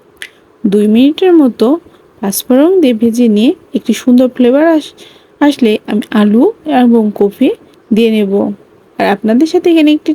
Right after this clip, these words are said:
টিপস শেয়ার করি, তাহলে আলু কফি রান্না করার আগে যদি কিছুক্ষণ লবণ জলে ভিজিয়ে রাখেন, তাহলে কফির মধ্যে যদি কোনো ময়লা বা পোকা থাকে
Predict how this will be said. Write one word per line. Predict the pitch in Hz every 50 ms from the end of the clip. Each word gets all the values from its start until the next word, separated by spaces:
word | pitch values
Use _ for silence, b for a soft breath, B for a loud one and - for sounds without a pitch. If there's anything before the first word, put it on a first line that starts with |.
| -
টিপস | - 311 311 - - -
শেয়ার | - - 294 254 220 202
করি, | - 202 196 202 208 -
তাহলে | 208 202 208 214 202 214 - -
আলু | - 220 202 202 208
কফি | 208 - 294 302 - - 254 214 233 285 B B B B B B B B -
রান্না | - 208 208 202 208 220
করার | - 285 302 330 330 311
আগে | 269 233 220 226
যদি | 202 220 214 202 208
কিছুক্ষণ | - 214 208 202 233 - 226 220 208
লবণ | 214 208 202 - 233 254
জলে | 277 - 294 277 262
ভিজিয়ে | 226 214 214 190 196 226 226
রাখেন, | 220 220 208 - 214 220 226 254 262 _ _ -
তাহলে | - 214 208 208 214 208
কফির | - - 208 202 - - 254 269
মধ্যে | 302 339 339 320 311 254
যদি | 214 226 226 208 226
কোনো | 220 - 220 220 214 208 202
ময়লা | 202 196 196 202 208 220 240
বা | 254 240 226
পোকা | 214 - 240 240 285 294
থাকে | 285 - 294 233 214